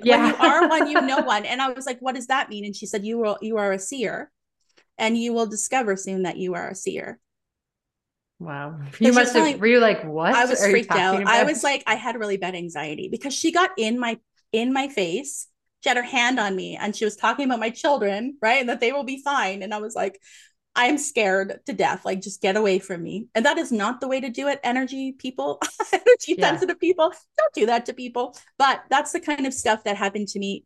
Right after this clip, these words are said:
Speaker 1: quite a few times. I also remember I went to, um, a friend's house. She was having, like, a, the potluck get together with a bunch of women, and she was studying Reiki at the time. Not studying, sorry. She was taking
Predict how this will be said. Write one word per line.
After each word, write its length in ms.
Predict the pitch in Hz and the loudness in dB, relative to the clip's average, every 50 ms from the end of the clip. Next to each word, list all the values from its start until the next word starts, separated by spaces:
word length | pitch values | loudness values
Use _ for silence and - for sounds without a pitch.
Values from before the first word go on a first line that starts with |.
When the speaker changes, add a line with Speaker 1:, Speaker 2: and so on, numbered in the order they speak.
| _ - | _ -4
Speaker 1:
quite 160 | 202 196 202 | -2 -2 -2
a 40 | 202 | -2
few 140 | - 196 | -4 -10
times. 440 | 185 - 190 185 180 180 185 185 185 - | -6 -2 -2 0 0 0 -2 -2 -2 -2
I 100 | 190 196 | 0 0
also 300 | 185 185 190 190 - 220 214 | 2 0 0 -2 -2 -2 -2
remember 360 | 208 196 196 190 196 196 190 | 0 -2 -2 -2 0 0 0
I 100 | 190 190 | 0 0
went 260 | 190 190 185 185 - - - | 0 0 -2 -4 -4 -8 -4
to, 240 | 196 185 190 190 190 - - - - - - _ - | 0 0 0 0 -4 -10 -18 -18 -18 -20 -20 _ -4
um, 420 | - 196 185 180 180 185 180 180 - - | -2 0 0 2 0 0 -2 -4 -4 -6
a 60 | 196 185 | -6 -6
friend's 480 | - - 208 185 185 190 190 190 - | -4 -2 0 2 2 2 2 0 0
house. 320 | - 202 196 196 185 185 - | 0 0 2 2 0 0 -2
She 160 | - 208 190 | -2 -2 -2
was 120 | 185 185 | -2 -2
having, 320 | - 196 160 175 190 190 180 | -2 -4 -4 -4 -4 -8 -10
like, 140 | 165 170 | -8 -6
a, 200 | 170 170 170 - - | -6 -6 -6 -6 -6
the 100 | 180 165 | -10 -10
potluck 560 | _ - - 196 175 - - 185 170 180 - | _ -8 -4 -2 -2 -2 0 -2 -4 -4 -4
get 160 | - 170 165 | -6 -8 -6
together 360 | - 185 180 156 156 185 180 | -6 -6 -6 -4 -2 -2 -2
with 140 | 185 180 180 | -2 -2 -4
a 60 | 175 | -4
bunch 220 | 170 170 170 180 - | -6 -6 -6 -4 -6
of 80 | 180 170 | -6 -6
women, 320 | 180 180 185 180 175 180 | -4 -4 -4 -2 -2 -4
and 240 | - - 165 170 165 | -4 -4 -6 -6 -6
she 160 | - - 190 | -4 -2 0
was 160 | 190 190 190 | 0 0 0
studying 320 | - 214 190 196 196 190 190 | -2 -2 -2 -2 -2 -4 -4
Reiki 260 | 185 180 185 - 185 180 | -6 -6 -6 -6 -4 -6
at 120 | 180 180 | -6 -6
the 60 | 190 185 | -8 -12
time. 280 | - 190 175 170 180 | -10 -8 -8 -6 -6
Not 140 | 190 226 233 | -8 -10 -6
studying, 320 | - 220 190 180 165 180 185 | -4 -4 -4 -2 -4 -8 -10
sorry. 240 | - 175 165 165 - | -8 -8 -8 -8 -8
She 140 | - - 202 | -8 -8 -8
was 100 | 208 - | -8 -8
taking 460 | - 247 240 - 208 185 190 185 | -10 -12 -10 -8 -6 -6 -6 -6